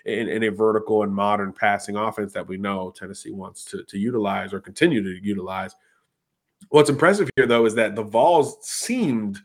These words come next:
like they were on the bubble for him just a few months ago. Uh, and then they've made this surge, June official visits. I'm sure you talk about it every show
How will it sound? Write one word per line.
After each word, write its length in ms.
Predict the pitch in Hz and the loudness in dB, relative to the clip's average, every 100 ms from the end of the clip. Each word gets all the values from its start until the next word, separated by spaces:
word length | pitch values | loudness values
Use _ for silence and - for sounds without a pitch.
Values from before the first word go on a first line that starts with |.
| - - _ _ _ - | -20 -20 _ _ _ 2
like 400 | 131 127 - 123 | 4 4 0 6
they 120 | 139 | 8
were 300 | 139 139 143 | 8 6 4
on 200 | 175 180 | 2 2
the 60 | |
bubble 400 | 135 131 135 151 | 0 2 4 4
for 200 | - 117 | 4 -4
him 320 | 101 104 95 95 | -4 -4 -4 -4
just 300 | 160 - - | -6 -6 -10
a 40 | |
few 200 | - 175 | -6 -4
months 360 | 131 139 151 - | 2 0 0 -8
ago. 380 | - - - - | -8 -8 -8 -4
Uh, 220 | 104 92 | -2 -2
and 260 | 90 113 117 | -2 -2 -2
then 120 | 127 | 4
they've 220 | 139 127 | 4 4
made 260 | 117 127 120 | 0 0 0
this 220 | 117 - | -2 -2
surge, 580 | - 120 117 113 - - | 0 2 2 -2 -10 -4
June 220 | 123 135 | 2 2
official 340 | 127 123 120 | 2 -2 -2
visits. 400 | 107 117 113 107 | -2 0 -2 -4
I'm 180 | - 104 | -6 -8
sure 300 | 98 123 113 | -4 2 2
you 180 | 110 113 | 2 0
talk 260 | 123 113 113 | 0 -2 0
about 220 | 107 107 | -2 -2
it 80 | 110 | -2
every 260 | 113 107 101 | -2 -2 -6
show 560 | - 127 120 117 117 | 0 4 4 2 -2